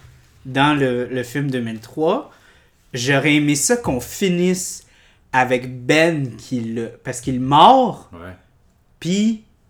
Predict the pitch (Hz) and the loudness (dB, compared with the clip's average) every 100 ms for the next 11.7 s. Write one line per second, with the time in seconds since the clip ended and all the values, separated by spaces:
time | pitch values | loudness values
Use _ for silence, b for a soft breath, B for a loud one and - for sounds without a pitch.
0 | _ _ _ - 127 143 139 190 160 143 | _ _ _ -6 -2 -2 -2 -2 -2 -2
1 | 143 - 151 151 143 131 185 175 143 - | -4 -4 -4 -2 -2 -4 -4 -6 -6 -4
2 | 147 208 262 202 254 247 202 - 196 165 | -2 0 0 0 0 2 0 0 0 0
3 | 143 202 233 226 170 143 202 196 - 143 | -2 -2 -2 0 -2 -2 -4 -6 -4 -4
4 | 123 165 - 151 135 120 - 156 285 b | -2 -2 -2 -4 -6 -6 -8 -8 -10 b
5 | b b b b 104 151 233 285 170 156 | b b b b -6 2 2 4 4 4
6 | 151 151 - 262 - 156 - 165 208 - | 2 0 0 0 0 -2 0 0 0 -2
7 | - 143 131 131 160 180 165 131 135 131 | -4 -4 -6 4 4 6 2 -2 0 2
8 | 143 156 151 139 127 117 95 - 117 123 | 4 2 2 -2 -2 -4 -6 -10 -2 -2
9 | - - 117 135 180 - - - 113 - | -2 -2 2 2 0 -4 -10 -8 -10 -8
10 | 151 156 139 - - - 110 104 98 104 | -8 -8 -10 -16 -20 -14 -8 -8 -6 -6
11 | 107 98 - 104 - 117 156 | -6 -6 -8 -10 -8 -10 -10